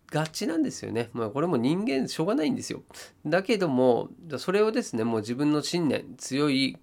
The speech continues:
自分の判断基準はこれが本当優先なんだっていうものを持ってれば、もう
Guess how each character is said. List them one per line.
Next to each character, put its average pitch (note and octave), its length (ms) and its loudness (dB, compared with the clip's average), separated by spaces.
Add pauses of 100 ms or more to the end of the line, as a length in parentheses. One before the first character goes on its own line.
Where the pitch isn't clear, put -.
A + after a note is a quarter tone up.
(200)
自 G#2+ 240 -10
分 C3+ 180 0
の C#3 100 4
判 C#3+ 200 2
断 E3+ 180 4
基 F#3 140 -4
準 D3+ 220 0
は G#2 160 2
こ - 220 -2
れ F#3 100 6
が G#3 120 4
本 G3 200 0
当 G3 80 0
優 F#3+ 180 0
先 G3 200 -2
な F#3 100 2
ん C#3 60 0
だ G#2+ 100 -2
っ G2+ 40 -8
て - 120 -8
い A#2 60 0
う C3+ 40 -2
も D3+ 100 0
の B2+ 80 0
を - 20 -4
持 D3+ 120 0
っ D#3 60 -4
て - 100 0
れ A#2 60 0
ば、 - 120 -6
も A#2+ 260 4
う - 20 -16